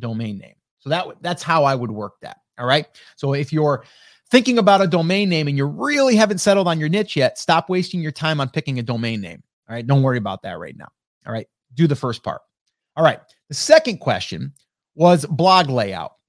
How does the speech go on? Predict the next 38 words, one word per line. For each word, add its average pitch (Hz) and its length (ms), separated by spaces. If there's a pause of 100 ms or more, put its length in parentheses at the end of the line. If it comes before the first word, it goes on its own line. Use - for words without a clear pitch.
(340)
Should 185 180
I 160 100
make 190 340
my 277 320
own 156 360 (100)
or 165 140
use 190 440
what 190 200
is 175 180
in 139 360
the 160 60
training? 190 460
Now, 139 140
he's 202 260
talking 175 400
about 147 180
the - 60
training 143 400
that 139 140
we 139 120
provide. 147 480
And 160 80
the 131 80
training, 196 600 (160)
I'll 180 160
give 170 180
it 175 120
to 131 100
you 123 120
right 127 200
now 143 240
as 123 160
far 127 220
as, 117 100
like, 117 160
what 131 240
we 127 100
recommend. 139 680